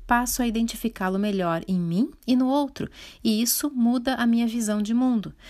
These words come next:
que vai sendo constantemente moldada pela aprendizagem ao longo da vida. No entanto, a educação, de uma forma geral, não leva em consideração a maneira como a linguagem é compreendida e desenvolvida.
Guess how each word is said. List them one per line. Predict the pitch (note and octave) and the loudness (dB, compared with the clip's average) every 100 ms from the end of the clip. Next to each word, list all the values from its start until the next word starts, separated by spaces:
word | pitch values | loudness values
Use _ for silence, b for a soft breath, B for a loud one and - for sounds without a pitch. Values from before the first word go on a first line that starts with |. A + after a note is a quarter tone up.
| B - | B -6
que | C4 | -2
vai | A#3+ A#3+ | -2 -2
sendo | - - G#3 G#3+ G#3+ | -2 0 0 0 -4
constantemente | A3 - E4+ B4 - C#4+ C#4 A3+ G#3+ A3+ A3+ | -4 0 0 0 0 0 2 0 -2 0 0
moldada | A3 G#3 F#3 F3+ G3 | 0 0 -2 0 -2
pela | G#3+ G3 | -2 -2
aprendizagem | G3 F#3+ F#3+ G#3+ G3+ F3 E3+ E3 F3 | -2 -2 -2 -2 -4 -4 -4 -6 -6
ao | F#3+ G3 | -4 -2
longo | F3 D#3 | -4 -6
da | D#3+ | -6
vida. | F#3 G#3+ G3+ D3+ - - - - - b b b b b b b - | -4 -2 -2 -6 -16 -20 -20 -20 -20 b b b b b b b 0
No | C#4 | 2
entanto, | D#4 D4+ D4+ E4+ E4 | 2 2 2 2 -2
a | |
educação, | D4 C#4 C#4+ - C4 C4+ C#4+ | -2 -2 -2 0 0 -2 -4
de | - | -4
uma | F#3+ | -6
forma | - F3+ F3 | -2 -4 -2
geral, | E3 A3+ A3 G#3 B3 A#3 B B - | -2 0 2 0 -2 -6 B B -2
não | C4+ D#4 | 0 2
leva | B3+ C4+ C4 | 0 0 0
em | G#3 | -2
consideração | - F#3 E3+ D3+ C#3+ - F#3 G3 | -2 -4 -2 -2 0 -2 -2 -2
a | A3 | 0
maneira | A3+ A3 G#3+ A#3+ A#3+ | 0 0 -2 -2 -4
como | A#3 A3+ | -2 -2
a | A3+ | 0
linguagem | A3 G#3 G3+ G#3+ G#3+ G#3+ | -2 0 0 0 0 -2
é | |
compreendida | G#3 - G3+ G3 F3+ F3 F3+ G#3+ | -2 -2 -2 -2 -2 -2 -2 -2
e | |
desenvolvida. | G#3+ A3+ A3 A3 A#3 A#3+ A3 A#3 - | 0 0 0 0 -2 -6 0 -2 -2